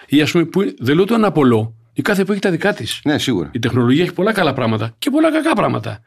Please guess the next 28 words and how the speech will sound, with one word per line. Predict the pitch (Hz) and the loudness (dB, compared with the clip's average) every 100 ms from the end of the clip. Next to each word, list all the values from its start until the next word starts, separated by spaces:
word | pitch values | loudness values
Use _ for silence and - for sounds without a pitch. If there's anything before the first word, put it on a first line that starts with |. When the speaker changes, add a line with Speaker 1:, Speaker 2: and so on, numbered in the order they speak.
| _ _ - | _ _ -6
Speaker 1:
Εγώ | 123 | -2
όταν | 160 | 0
ξεκίνησα | 151 185 185 | 0 0 2
τη | |
δημοσιογραφία | 180 139 135 113 127 | 2 2 0 2 0
έπρεπε | 135 185 170 | 2 0 0
να | 160 | 0
πάω | 190 | -2
τα, | - 170 127 - - - | 0 0 0 -4 -16 -10
τα | 160 143 139 | -4 -2 0
γραφτά | 139 139 123 165 | 2 0 0 2
μου | 165 160 | 2 4
με | 147 | 4
μολύβι | 135 147 151 | 6 6 4
και | 127 123 | 2 0
στυλό | - 123 135 165 - - - _ _ | 0 2 2 0 -14 -20 -20 _ _
στον | - - 226 226 220 | -8 -4 0 0 2
τυπογράφο | 185 226 262 269 | 2 2 2 2
για | 196 | 2
να | 139 | 2
τα | |
τυπώσει. | 120 113 117 - - _ | 2 0 -2 -4 -10 _
Τώρα | - 233 | -2 0
τα | 151 | 0
στέλνω | 208 | 2
με | 220 247 | 2 4
ένα | 269 302 | 4 4
email. | 226 | 0